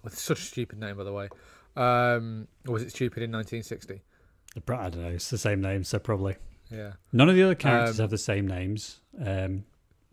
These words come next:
Speaker 2: as far as I, or not, not all of them anyway. So
Speaker 1: Rusty
Speaker 2: Danny
Speaker 1: feels
Speaker 2: Ocean's
Speaker 1: like a nineteen sixties character name.
Speaker 2: Yeah, I don't think it is. This I can double check, but I think they're certainly, they're not diff-, they're not analogous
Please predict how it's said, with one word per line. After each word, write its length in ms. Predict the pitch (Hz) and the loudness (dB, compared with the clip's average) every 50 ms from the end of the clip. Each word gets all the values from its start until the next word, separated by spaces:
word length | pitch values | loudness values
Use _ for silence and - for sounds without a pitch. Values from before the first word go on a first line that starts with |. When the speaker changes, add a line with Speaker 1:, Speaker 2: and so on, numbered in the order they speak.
| - - - - _ _ _ _ _ - | -20 -20 -20 -20 _ _ _ _ _ -10
Speaker 2:
as 100 | 104 - | -10 -8
far 280 | - - 104 104 98 | -2 0 2 2 2
as 100 | 98 95 | 2 2
I, 120 | 101 95 110 | 0 0 2
or 180 | 135 120 110 | 2 2 2
not, 380 | 104 107 110 117 123 - 139 156 | 4 4 2 2 2 0 -2 -2
not 140 | 131 131 - | 0 2 2
all 180 | 139 120 113 | 4 4 4
of 80 | 110 98 | 4 2
them 100 | 95 98 | 0 -2
anyway. 400 | 98 98 98 95 92 90 90 - - _ - - - _ _ _ _ _ _ | -2 0 -2 -2 -4 -4 -6 -8 -12 _ -20 -20 -20 _ _ _ _ _ _
So 160 | - - 110 | -2 2 2
Speaker 1:
Rusty 160 | 151 160 127 110 | 2 4 4 4
Speaker 2:
Danny 120 | 113 117 | 4 4
Speaker 1:
feels 160 | 110 104 110 | 4 4 2
Speaker 2:
Ocean's 160 | 120 117 101 | 2 2 0
Speaker 1:
like 140 | 110 117 - 113 | 0 -2 -4 -8
a 20 | |
nineteen 400 | 110 107 107 107 - - 110 104 | -8 -8 -8 -10 -10 -12 -12 -12
sixties 420 | - - 107 - - - 107 95 - | -10 -10 -12 -12 -10 -14 -14 -14 -10
character 460 | - 101 98 98 - - 95 101 95 - - | -10 -8 -8 -8 -10 -10 -12 -12 -12 -12 -12
name. 260 | 107 101 101 101 101 - _ _ _ _ _ _ _ _ _ _ _ _ - - - - - _ _ _ _ _ _ _ | -12 -10 -10 -12 -14 -18 _ _ _ _ _ _ _ _ _ _ _ _ -20 -20 -20 -20 -20 _ _ _ _ _ _ _
Speaker 2:
Yeah, 400 | - 143 107 113 110 104 101 104 101 | -2 0 2 4 4 4 2 0 0
I 40 | 98 | 2
don't 200 | - 120 117 110 | 4 4 4 4
think 260 | - 127 120 104 - | 4 2 0 0 0
it 120 | 131 - 135 | -4 -2 0
is. 320 | 117 113 104 98 - - - - - - - - - - - - | 0 0 0 0 -4 -10 -12 -14 -16 -16 -16 -18 -18 -12 -8 -6
This 220 | 110 - - - | -6 -6 -4 -6
I 80 | 131 95 | -6 -6
can 180 | - - 98 | -6 -6 -6
double 240 | 92 - 113 - 107 | -4 -4 -4 -4 -6
check, 400 | - - - 107 113 - - - | -6 -6 -6 -6 -8 -10 -12 -10
but 120 | - - | -8 -4
I 40 | 107 | 0
think 200 | 104 120 113 110 | 0 0 0 2
they're 100 | - 113 | 0 0
certainly, 320 | - - - 139 139 127 110 | 2 4 2 2 4 2 2
they're 80 | 110 | 2
not 280 | 110 113 117 - 135 - | 2 0 0 -2 -6 -4
diff-, 220 | - 127 110 - | -4 -4 -4 -2
they're 100 | - 117 | -2 0
not 220 | 110 117 127 - - _ _ _ _ - _ _ _ - _ - | 0 0 0 -2 -8 _ _ _ _ -20 _ _ _ -16 _ 0
analogous 640 | 120 110 110 107 104 107 107 98 104 98 - - | 2 2 4 4 2 2 0 0 -2 -4 -4 -10